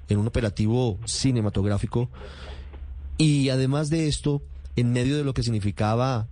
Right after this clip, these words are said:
el momento más difícil de la guerra de la guerrilla con el paramilitarismo, el secretariado de las an-, antiguas farc tomó una de las decisiones más horrorosas en nuestro conflicto.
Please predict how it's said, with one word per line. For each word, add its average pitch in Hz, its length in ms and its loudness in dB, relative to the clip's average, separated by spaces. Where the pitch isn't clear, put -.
el 110 80 0
momento 110 380 2
más 139 180 2
difícil 135 480 2
de 127 80 0
la 101 120 2
guerra 113 440 2
de 110 300 0
la 98 100 2
guerrilla 117 320 2
con 120 140 0
el 107 80 2
paramilitarismo, 127 920 0
el 113 140 2
secretariado 113 580 2
de 123 80 0
las 113 160 0
an-, 95 200 0
antiguas 120 420 2
farc 113 260 0
tomó 113 540 2
una 123 400 0
de 110 240 0
las 98 200 2
decisiones 110 680 0
más 139 440 4
horrorosas 147 720 0
en 120 120 2
nuestro 117 300 0
conflicto. 156 560 -2